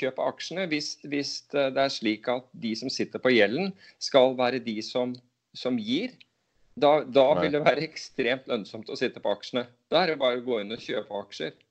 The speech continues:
Speaker 1: Det er jo liksom en
Speaker 2: Men,
Speaker 1: free
Speaker 2: men
Speaker 1: for
Speaker 2: jeg
Speaker 1: all, det er
Speaker 2: tenker på
Speaker 1: fordi det er andre som tar regninga.
Speaker 2: Ja, hvis du tenker på dem som har tatt valgene, altså, det blir på en måte, altså, det som er store problemet med
Speaker 1: De som har tatt
Speaker 2: finanskrisen
Speaker 1: valgene er jo på vei ut. Det er jo helt klart, fordi du ser
Speaker 2: Ja,
Speaker 1: de
Speaker 2: ja.
Speaker 1: selger seg ned hele tiden.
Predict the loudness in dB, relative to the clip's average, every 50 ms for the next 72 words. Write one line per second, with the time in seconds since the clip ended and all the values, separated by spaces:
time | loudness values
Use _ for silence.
0 | _ _ 2 2 4 4 2 0 -4 -4 -4 0 2 4 4 4 2 2 4 6
1 | 6 6 6 6 4 4 4 2 2 2 2 2 2 2 2 0 -2 -4 -6 -8
2 | -8 -10 -6 -2 0 0 0 0 -2 -4 -6 -8 -10 -10 -12 -14 _ _ _ _
3 | _ _ _ _ _ 2 4 4 4 2 -2 -2 -4 -4 -4 -4 -4 -2 -2 -2
4 | 0 0 0 -2 -2 -2 -6 -8 -6 -4 -4 -2 0 2 2 2 2 0 -2 -4
5 | -6 -6 -6 -6 -4 -2 0 0 0 -2 _ _ _ -6 -2 -2 0 2 2 2
6 | 2 2 2 2 2 0 2 2 2 2 2 2 2 0 0 2 2 2 2 2
7 | 0 -2 -6 -14 -8 0 2 4 4 4 4 2 0 -2 0 2 2 2 4 4
8 | 4 2 2 2 2 2 2 2 4 4 4 4 4 0 -2 -4 -6 -4 -2 0
9 | 0 0 0 -2 -2 -4 0 2 4 4 4 2 0 -2 -4 -6 -10 -14 -20 -20
10 | -20 _ _ -8 -6 -6 -4 -4 -4 -4 -4 -4 -4 -6 -10 -10 -10 _ -10 -8
11 | -8 -8 -8 -6 -8 -6 2 6 10 12 12 12 10 10 6 4 0 -2 -4 -4
12 | -4 -4 -2 -2 -2 -2 -2 -2 -4 -4 -6 -4 -4 -2 -2 -4 -6 -10 -14